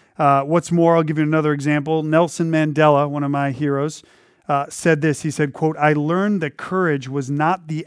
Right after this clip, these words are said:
absence of fear, but the triumph over it." So do you see what's going on here with Peter?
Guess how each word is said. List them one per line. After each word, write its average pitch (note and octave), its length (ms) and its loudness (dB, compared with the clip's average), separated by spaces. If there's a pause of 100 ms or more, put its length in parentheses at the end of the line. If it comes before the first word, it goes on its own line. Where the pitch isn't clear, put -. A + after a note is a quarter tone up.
absence D#3 560 -2
of B2 160 -12
fear, A#2+ 520 -10 (920)
but - 160 -8
the B2+ 80 -12
triumph C#3 800 -8
over B2 380 -10
it." - 320 -20 (2250)
So - 120 -8
do D#3 80 -2
you D#3+ 60 -2
see F#3+ 180 0
what's F3+ 200 -2
going E3+ 240 0
on E3+ 180 4
here C#3+ 300 0 (280)
with - 180 -6
Peter? D#3 440 -2